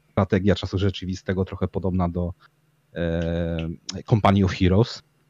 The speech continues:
Everspace, prolog udostępnili, więc każdy może sobie teraz sprawdzić i pograć, jak to wygląda. Małą część, ale można sobie przynajmniej polatać stateczkami, podziwiać, e, powalczyć, e, e, troszeczkę. M-,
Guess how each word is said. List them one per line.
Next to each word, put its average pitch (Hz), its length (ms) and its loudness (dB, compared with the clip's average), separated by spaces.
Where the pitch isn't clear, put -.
Everspace, 123 680 6
prolog 107 360 8
udostępnili, 104 600 6
więc 95 160 0
każdy 95 260 2
może 95 180 4
sobie 92 200 -2
teraz 95 220 -2
sprawdzić 92 480 -4
i 90 140 0
pograć, 92 420 0
jak 95 100 -2
to 95 100 0
wygląda. 95 520 0
Małą 151 420 6
część, 151 360 2
ale 123 420 4
można 127 240 4
sobie 113 200 0
przynajmniej 104 380 0
polatać 104 340 -2
stateczkami, 95 520 -4
podziwiać, 90 720 -2
e, 82 240 -6
powalczyć, 98 760 0
e, 85 560 -4
e, 85 40 -2
troszeczkę. - 520 -6
M-, 80 100 -6